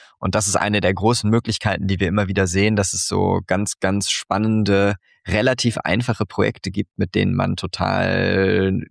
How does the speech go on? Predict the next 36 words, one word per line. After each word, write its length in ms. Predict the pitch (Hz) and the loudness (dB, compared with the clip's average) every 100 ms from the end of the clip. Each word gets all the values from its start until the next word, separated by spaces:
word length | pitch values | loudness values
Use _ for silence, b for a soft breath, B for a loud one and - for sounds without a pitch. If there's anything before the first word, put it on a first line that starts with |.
| - | -8
großen 500 | 95 104 110 98 95 | 0 0 2 0 0
Mehrwert 480 | 95 104 98 98 | 0 2 0 0
und 80 | - | -2
eine 140 | 78 87 | -8 -8
total 300 | 90 101 95 | -4 -4 -2
große 360 | 95 95 90 | -2 -2 -2
Wirkung 300 | 98 95 92 | -4 -4 -6
direkt 320 | - - - | -6 -8 -8
erzielen 480 | - - - - - | -8 -8 -6 -4 -4
kann, 340 | - - 107 147 b b - | -4 -4 -2 -4 b b -4
was 160 | - | -4
vielleicht 320 | - 92 92 - | 0 -2 -2 -4
vor 140 | 90 | -2
fünf 240 | 98 95 | -2 0
Jahren 220 | 95 95 92 | 0 0 0
so 280 | 90 92 | 0 0
technologisch 520 | 92 95 90 90 92 - | 2 0 0 2 2 0
einfach 180 | - | -2
noch 80 | 85 | -2
nicht 160 | 82 - | -2 0
möglich 260 | 92 - | 0 -2
gewesen 380 | - 92 90 92 | -2 -2 0 0
wäre, 240 | 90 85 82 | -2 -2 -2
weil 140 | 78 | -2
es 120 | - | -4
ein 80 | 90 | -6
größeres, 460 | - 87 - 87 - | -2 -2 0 -2 -2
komplexeres 580 | 87 87 - - - | -2 -2 -4 -4 -4
Projekt 300 | - - - | -4 -8 -10
gewesen 400 | - - - - | -12 -8 -6 -6
wäre, 200 | - - | -4 -4
als 140 | - - | -4 -6
es 80 | - | -6
das 220 | 85 - | -4 -4
heute 180 | - 90 | -4 -6
sein 220 | 65 | -6